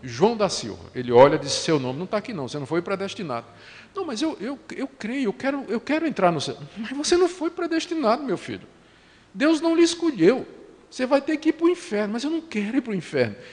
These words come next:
Eu tô arrependido dos meus pecados, eu, eu creio em Jesus." "Sim, mas você não foi eleito.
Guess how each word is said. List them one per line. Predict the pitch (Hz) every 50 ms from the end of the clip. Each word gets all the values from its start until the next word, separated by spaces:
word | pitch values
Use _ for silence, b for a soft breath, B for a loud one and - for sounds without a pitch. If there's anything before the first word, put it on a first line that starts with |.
| B B -
Eu | 220
tô | - - 285
arrependido | 277 269 294 294 - 320 302 269 170 180 269 247 240
dos | 226 202
meus | 202 190 - -
pecados, | - 151 131 - 185 196 196 165 180
eu, | 220 220 B B B B
eu | 269 294
creio | - - 277 262 285 285
em | 269
Jesus." | 254 240 202 185 190 B B B B B
"Sim, | - - - 202 208 226 240 214 120 - - - - - -
mas | 175 202
você | 220 220 - 269
não | 294 311
foi | - - 349 370 359
eleito. | 311 180 117 104 - - - -